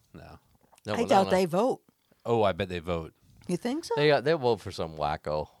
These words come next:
Speaker 1: Yeah.
Speaker 2: It's, they're, they're running.
Speaker 1: These are the dudes writing in Adolf Hitler every, every
Speaker 2: Yeah.
Speaker 1: time, you know?
Speaker 2: Yeah. So why, what's, uh, oh, Scott says, "I'm not closed-minded to it. I just don't know the particulars and what far-reaching effects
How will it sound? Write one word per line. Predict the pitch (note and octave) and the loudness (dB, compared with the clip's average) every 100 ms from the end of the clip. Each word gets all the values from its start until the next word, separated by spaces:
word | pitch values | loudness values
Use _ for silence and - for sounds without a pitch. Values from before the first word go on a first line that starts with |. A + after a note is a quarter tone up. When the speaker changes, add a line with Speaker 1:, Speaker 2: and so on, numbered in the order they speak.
| _ - _ _ _ - | _ -20 _ _ _ -16
Speaker 1:
Yeah. | D#2 | -14
Speaker 2:
It's, | D#2+ - | -14 -12
they're, | E2+ - | -12 -10
they're | E2+ D#2 | -8 -6
running. | D2+ D#2 D2+ D2 - _ | -6 -6 -8 -12 -18 _
Speaker 1:
These | C3+ C3 | -8 -4
are | A#2 | -4
the | |
dudes | A2 G2+ | -4 -4
writing | F#2 F#2+ F#2+ | -4 -4 -6
in | F2 | -10
Adolf | F2 F2 E2 | -8 -8 -8
Hitler | - F2+ F2 E2 | -10 -10 -10 -12
every, | E2 E2 E2 - | -14 -14 -16 -16
every | E2 D#2+ | -16 -12
Speaker 2:
Yeah. | D#2+ D2 | -8 -8
Speaker 1:
time, | E2 E2 | -10 -14
you | |
know? | E2+ F2 | -14 -14
Speaker 2:
Yeah. | E2+ D2+ D2 _ _ _ _ _ _ _ _ _ _ _ _ _ _ _ | -14 -14 -16 _ _ _ _ _ _ _ _ _ _ _ _ _ _ _
So | _ - E3 D#3 | _ -4 0 0
why, | D3 D#3+ C3+ C#3+ D#3+ F3+ B2 - - | -2 -6 -4 0 2 0 -6 -14 -18
what's, | B2+ C3+ C3+ C#3 - - - _ _ _ - | -20 -12 -8 -8 -10 -18 -20 _ _ _ -20
uh, | E3 F3 - - | -18 -16 -16 -10
oh, | D3 A2 | -8 -8
Scott | - A2+ A2 | -2 -2 -2
says, | A2 | -4
"I'm | G2+ G2+ | -6 -4
not | G#2 - | -4 -4
closed-minded | - A2 G2+ F2 F#2+ G#2+ A2+ F#2+ D2 | -4 -4 -4 -6 -6 -6 -6 -8 -12
to | - E2+ | -12 -8
it. | E2 - | -8 -8
I | F2 | -10
just | F2+ G2+ F#2 | -8 -8 -8
don't | - F#2+ F#2 | -10 -10 -10
know | F#2 F2+ | -8 -8
the | F2 | -8
particulars | - G#2+ C#3+ C3 F2+ E2 E2 F#2 | -12 -12 -12 -12 -10 -10 -10 -14
and | E2+ | -10
what | F2 - | -8 -8
far-reaching | - F#2 F2 F2+ - F2+ | -6 -4 -4 -8 -12 -14
effects | E2 - F#2+ - - | -14 -8 -8 -8 -18